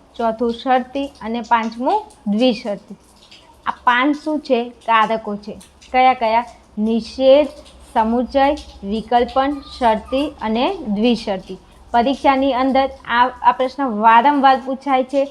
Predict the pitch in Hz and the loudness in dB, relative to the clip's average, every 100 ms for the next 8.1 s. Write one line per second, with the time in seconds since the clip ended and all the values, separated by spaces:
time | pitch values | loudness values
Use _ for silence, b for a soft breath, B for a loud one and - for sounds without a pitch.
0 | B _ 269 262 233 220 269 240 247 240 | B _ -4 2 2 2 -4 0 2 2
1 | 254 269 247 - 233 233 254 269 226 233 | 2 -2 -2 0 -2 2 4 4 4 2
2 | 247 311 294 247 226 220 202 - 240 233 | 4 4 6 6 4 2 -2 -2 -4 2
3 | 247 269 262 247 262 269 214 220 233 277 | 4 4 2 0 2 0 0 2 4 2
4 | - B - 233 269 294 285 302 294 247 | -2 B -4 0 0 0 -2 -2 2 6
5 | 254 277 269 262 254 240 226 240 233 277 | 6 6 4 4 2 0 0 -2 0 4
6 | 269 269 262 240 - 233 254 269 262 262 | 6 8 4 0 0 2 4 0 2 2
7 | 262 262 208 240 233 262 269 262 254 247 | 4 4 2 -2 0 0 0 -2 -2 -2